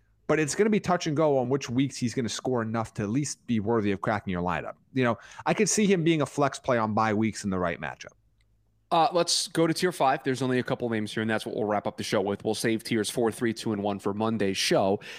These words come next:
Speaker 2: kinda keeping in the theme that we've been, uh, been doing with these projection series. Tier five, Raheem Mostert, thirty-three,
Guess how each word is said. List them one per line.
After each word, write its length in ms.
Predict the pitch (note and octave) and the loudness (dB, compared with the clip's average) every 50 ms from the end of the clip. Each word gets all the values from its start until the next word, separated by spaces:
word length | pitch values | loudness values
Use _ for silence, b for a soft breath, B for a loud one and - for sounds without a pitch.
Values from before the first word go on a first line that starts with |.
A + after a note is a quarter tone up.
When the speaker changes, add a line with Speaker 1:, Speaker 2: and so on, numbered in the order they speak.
| B B | B B
Speaker 2:
kinda 200 | B A#2+ G#2 G#2 | B -2 -2 0
keeping 300 | - - A2+ - A2 G2 | 0 0 0 0 0 -2
in 60 | G2 | -2
the 80 | F#2+ F#2+ | -2 -2
theme 200 | - A2 G#2 G2 | -2 0 0 0
that 100 | G2 - | -2 -2
we've 180 | - G2+ - - | -4 -6 -4 -4
been, 220 | - F#2+ F#2 F#2 | -4 -2 -2 -2
uh, 160 | F#2 F2+ F2+ - - | -2 -2 -2 -2 -2
been 260 | G#2+ G2 F#2+ F#2+ - - _ _ _ _ _ _ - C3 A2+ | -2 -2 -2 -4 -8 -10 _ _ _ _ _ _ -10 -4 0
doing 360 | B2 B2 A2+ G#2+ G2+ F#2+ F#2+ | 2 4 4 4 4 2 2
with 180 | G2 F#2+ - - | 2 0 0 0
these 200 | G2+ G2 F#2+ - | 0 0 0 -2
projection 540 | - - G#2+ - G#2+ G2+ G2+ - - G#2 F2+ | -2 -4 -2 0 0 -2 -2 -2 -4 -2 -2
series. 400 | - - A2+ G#2+ G#2 A2 A2+ - | 0 2 4 4 4 2 2 2
Tier 180 | - F3 F#3 | 4 2 4
five, 380 | - - D#3+ D#3 D#3 E3 D#3 C3+ | 4 4 4 4 4 4 2 0
Raheem 260 | B2+ B2+ D3 C#3+ C3+ | 0 0 2 2 2
Mostert, 380 | B2+ C3 C#3+ C#3 - - - - | 2 2 2 0 0 -4 -4 0
thirty-three, 600 | - C3+ B2+ B2 A2+ - C#3 C3+ C3+ C3+ C3 | 0 2 2 2 0 0 0 2 2 2 0